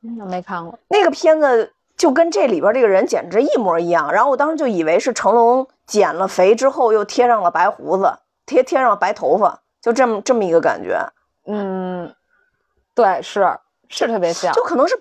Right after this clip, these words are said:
Speaker 2: 鼻子是，是哪儿啊，反正就是感觉特，非常非常像成龙。我也是当时我就第一反应，我以为这是成龙，但是我就感觉你们当时给我介绍的时候就完全没有提到这里边有成龙，就说是杨紫琼。
Speaker 1: 那不是成龙。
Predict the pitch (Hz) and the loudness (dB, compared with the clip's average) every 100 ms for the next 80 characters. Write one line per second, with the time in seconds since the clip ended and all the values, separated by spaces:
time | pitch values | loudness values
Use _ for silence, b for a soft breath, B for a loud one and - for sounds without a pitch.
0 | _ 214 202 277 523 494 277 233 240 220 | _ -4 0 0 0 0 0 0 -2 -4
1 | 233 220 170 - 202 208 196 233 269 240 | 0 2 2 2 0 0 -4 0 2 2
2 | 208 170 180 - - - 302 320 214 202 | 0 -2 -2 -2 -8 0 2 2 0 0
3 | 214 220 175 190 175 160 165 - b - | 0 0 -2 0 2 4 2 0 b 0
4 | 262 339 277 277 302 277 240 202 277 285 | 0 2 0 0 0 0 -2 -2 2 2
5 | 262 165 175 - _ - 233 208 196 226 | 2 -2 -4 -6 _ 0 0 0 0 0
6 | 190 190 180 180 - 285 262 285 254 214 | 0 0 2 2 0 0 2 2 0 0
7 | 240 175 180 240 247 240 240 254 208 196 | -2 0 0 0 0 0 0 2 0 0
8 | 202 196 - B - 226 294 254 226 - | 0 -2 -6 B -2 0 0 0 -2 2
9 | 196 214 185 160 170 156 - 143 110 170 | 2 2 0 0 0 0 -4 -2 -2 -2
10 | 208 220 208 185 175 180 156 - 156 113 | 0 2 2 2 0 -2 -4 -4 -4 -6